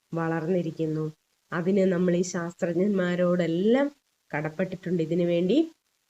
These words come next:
ആം, ഒരുപാട്, ആം, സേവനങ്ങൾ ചെയ്ത, സർവീസ് ചെയ്ത ഒരുപാട് ശാസ്ത്രകാരന്മാരോട്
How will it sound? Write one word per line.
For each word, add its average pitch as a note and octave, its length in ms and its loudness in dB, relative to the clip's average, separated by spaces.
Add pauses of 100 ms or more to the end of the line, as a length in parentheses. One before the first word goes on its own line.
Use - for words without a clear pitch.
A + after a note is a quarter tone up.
(120)
ആം, D#3 840 -4 (200)
ഒരുപാട്, G3+ 840 2 (420)
ആം, C#3+ 800 -6 (240)
സേവനങ്ങൾ G#3+ 880 4
ചെയ്ത, E3 380 0
സർവീസ് D#3+ 600 -2
ചെയ്ത E3 340 -2
ഒരുപാട് E3 640 -2
ശാസ്ത്രകാരന്മാരോട് D3 1500 -6